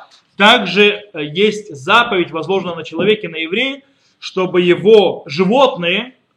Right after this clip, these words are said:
точно так же отдыхали в шаббат и не делали никакой деятельности.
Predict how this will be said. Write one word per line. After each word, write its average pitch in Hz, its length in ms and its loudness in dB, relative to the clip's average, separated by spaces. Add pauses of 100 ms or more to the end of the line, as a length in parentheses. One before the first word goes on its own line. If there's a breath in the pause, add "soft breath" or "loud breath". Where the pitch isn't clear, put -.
точно 185 320 -4
так 190 240 0
же 170 100 -6
отдыхали 151 560 -2
в - 60 -14
шаббат 170 520 -4
и 160 60 -18
не 156 140 -12
делали 160 320 -6
никакой 135 380 -12
деятельности. - 640 -12